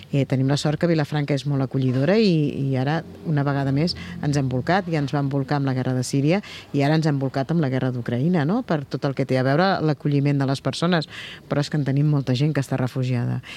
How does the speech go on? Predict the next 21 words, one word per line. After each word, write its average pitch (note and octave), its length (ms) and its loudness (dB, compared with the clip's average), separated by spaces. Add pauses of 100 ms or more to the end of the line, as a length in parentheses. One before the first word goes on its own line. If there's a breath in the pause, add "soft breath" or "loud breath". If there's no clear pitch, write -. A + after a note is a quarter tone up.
(120)
i F3 120 2
moltes D#3 400 2
vegades, D3 500 0
eh, - 540 -2 (340)
bueno, D#3 340 -2
com D3 160 -2
sempre, C3+ 360 -2
no? F#3+ 160 -2 (420 loud breath)
Hi D3 120 0
ha C3+ 40 2
aquesta E3+ 300 0
vulneració F3+ 640 2
de D3 120 2
drets C#3+ 380 -2 (300 loud breath)
humans D3+ 520 2
que, C#3+ 480 0
que D3 120 0
no D#3 180 2
acabem E3+ 440 2
de D3 120 2
ser C#3+ 380 2